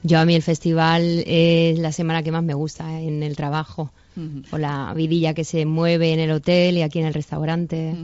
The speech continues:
Speaker 2: Ujú. ¿Cómo vivís esta semana de festival?
Speaker 1: Pues de nervios y organizaciones. <laughs>
Speaker 2: Pero bueno, esto será previo. Luego ya la cosa tiene que ir rodada,
Speaker 1: Sí,
Speaker 2: ¿no?
Speaker 1: luego va rodando y demás. La verdad que tenemos un equipo muy bueno que,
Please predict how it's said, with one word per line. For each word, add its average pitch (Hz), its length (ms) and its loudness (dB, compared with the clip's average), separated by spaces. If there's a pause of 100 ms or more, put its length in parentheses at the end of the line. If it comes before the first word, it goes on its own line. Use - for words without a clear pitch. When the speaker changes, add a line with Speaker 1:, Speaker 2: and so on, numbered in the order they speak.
Speaker 2:
Ujú. 147 220 -12
¿Cómo 226 220 -4
vivís 196 420 -8
esta 185 180 -12
semana 156 360 -8
de 185 100 -10
festival? 165 540 -12 (540)
Speaker 1:
Pues 202 320 6
de 196 100 4
nervios 226 640 2
y 196 160 2
organizaciones. 185 880 0 (500)
<laughs> 185 440 -4
Speaker 2:
Pero 196 120 -4
bueno, 247 160 -2
esto 233 160 -8
será 269 240 -6
previo. 220 480 -2 (140)
Luego 208 260 -4
ya 220 300 -2
la 202 180 -4
cosa 208 180 -10
tiene 240 220 -2
que 220 120 -8
ir 185 40 -4
rodada, 190 320 -2
Speaker 1:
Sí, 202 220 8
Speaker 2:
¿no? 196 80 6
Speaker 1:
luego 202 160 4
va 196 100 4
rodando 180 380 2
y - 20 2
demás. 185 380 0
La 185 80 -4
verdad 165 240 -4
que 170 80 -6
tenemos 165 1000 -2
un 175 140 -4
equipo 165 320 -4
muy 165 140 -2
bueno 185 380 -2
que, 160 640 -8